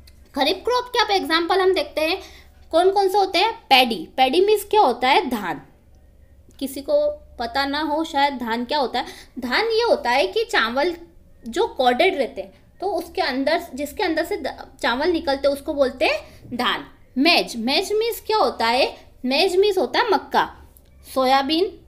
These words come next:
कॉटन, कॉटन मीन्स रुई, ग्राउंडनट, ईटीसी। अब हम देखते हैं रबी क्रॉप। रबी क्रॉप के क्या क्या एग्जांपल होते हैं? व्हीट, व्हीट मीन्स गेहूँ, ग्राम, ग्राम मीन्स चना,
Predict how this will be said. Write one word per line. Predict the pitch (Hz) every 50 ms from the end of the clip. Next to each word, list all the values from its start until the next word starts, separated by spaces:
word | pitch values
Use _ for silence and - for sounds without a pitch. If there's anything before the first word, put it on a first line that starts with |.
| - - _ _ _ -
कॉटन, | - 269 269 262 262 269 269 277 285 302 285 -
कॉटन | - 247 240 254 262
मीन्स | 277 277 285 285 269 277 - -
रुई, | 254 254 269 277 277 277 - - - -
ग्राउंडनट, | - 202 240 254 240 262 269 269 262 262 254 247 247 254 - - - -
ईटीसी। | 330 - 302 262 - - - 180 - - - - - - - - - -
अब | 330 359 370
हम | 403 415 427 415
देखते | 392 381 381 - 466
हैं | 494 403
रबी | 285 226 233 262
क्रॉप। | 247 - 196 175 151 - - -
रबी | 214 240 254 247 330 392
क्रॉप | 392 403 453 440 440 -
के | 440 440
क्या | 427 415
क्या | 370 381 427 415 381
एग्जांपल | 339 - - 370 349 339 320 339 349
होते | 294 254 - - 269
हैं? | 285 349 392 - - - - - - - 214
व्हीट, | 208 254 311 330 349 339 339 - -
व्हीट | 233 285 302 302 359
मीन्स | 330 339 403 466 - - - -
गेहूँ, | 214 196 247 240 247 233 233 269 269 285 277 269 - - - - -
ग्राम, | 202 196 226 269 277 294 311 339 370
ग्राम | 370 359 - 220 226 254 254 262
मीन्स | 277 294 311 320 311 -
चना, | - 269 233 226 233 233 240 247 247 -